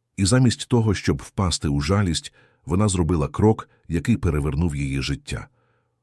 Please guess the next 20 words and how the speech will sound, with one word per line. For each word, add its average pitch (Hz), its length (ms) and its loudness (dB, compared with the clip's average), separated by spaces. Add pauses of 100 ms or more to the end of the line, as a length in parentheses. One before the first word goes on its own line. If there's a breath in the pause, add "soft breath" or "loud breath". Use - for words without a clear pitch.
(280)
Можливо, 107 420 2
саме 123 280 2
ця 110 220 0
історія 65 580 -4 (340 soft breath)
підштовхне 107 600 0
і 98 60 2
вас 80 300 0
подивитися 73 600 -4
на 78 100 -2
своє 76 320 -2
оточення 67 560 -4
і 62 80 -8
спитати, 71 580 -4 (560 soft breath)
хто - 300 0
насправді 110 480 2
поруч, 71 400 -4
коли 73 260 -2
ви 73 120 -2
цього 73 280 -4
потребуєте. 60 720 -8